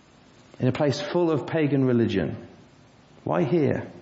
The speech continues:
And of course, we know the story. They replied, "Some say you're John the Baptist, others say Elijah, others one of the prophets." "But what about you?" he says. "Who do you say I am?"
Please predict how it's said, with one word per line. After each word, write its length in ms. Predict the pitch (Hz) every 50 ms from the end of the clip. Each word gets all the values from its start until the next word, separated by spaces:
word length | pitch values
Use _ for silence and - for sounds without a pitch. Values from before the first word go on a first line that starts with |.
| - - - - - - - - - - - - - - - - -
And 140 | - 143 147
of 100 | 156 -
course, 240 | - 175 165 - 160
we 80 | 170 165
know 140 | 190 220
the 80 | 196 190
story. 540 | - - - 175 170 156 135 110 90 69 -
They 160 | - 127 135
replied, 420 | 135 139 139 - 165 143 147 143
"Some 200 | 147 - 165 170
say 180 | 170 - 175 156
you're 140 | 143 143 131
John 200 | 127 135 127 127
the 60 | 123
Baptist, 400 | 117 117 110 - - - 120 110
others 220 | 127 135 165 156
say 140 | - 156 147
Elijah, 460 | 139 123 107 101 104 95 98 110 113
others 220 | 123 143 151 147 127
one 200 | 127 135 127 131
of 180 | 123 117 - - - - -
the 80 | - 117
prophets." 680 | - - 98 - - - 101 107 - - - - - - - - - - - - - - - - - - -
"But 80 | - 151
what 160 | 165 220 262
about 280 | 247 196 214 - - 151
you?" 180 | 175 175 165
he 120 | 143 143 120
says. 300 | 110 - 113 92 90 -
"Who 240 | - 160 170 180
do 120 | 190 180 175
you 300 | 147 139 151 156 143 127
say 320 | 120 - - 131 120 117
I 140 | 117 110 110
am?" 420 | 110 113 110 101 95 87 85 85